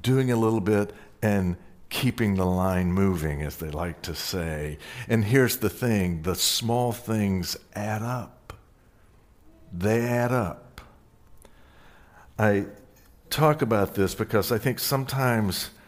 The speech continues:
when it comes to faith, it's a lot of small ball. Not every day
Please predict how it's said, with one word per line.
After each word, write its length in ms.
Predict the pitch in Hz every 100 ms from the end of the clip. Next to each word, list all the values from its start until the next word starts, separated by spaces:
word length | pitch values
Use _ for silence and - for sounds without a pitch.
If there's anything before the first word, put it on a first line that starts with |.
| - - - - -
when 140 | 113
it 100 | 113
comes 300 | 117 123 104
to 100 | 107
faith, 460 | - 127 117 107 104
it's 160 | -
a 60 | 110
lot 240 | 104 117
of 80 | 104
small 400 | - 120 107 110
ball. 400 | 87 85 80 76 - - - - - - - - - _ _ - - - -
Not 300 | 107 123 131
every 280 | 135 135 123
day 460 | 104 90 78 69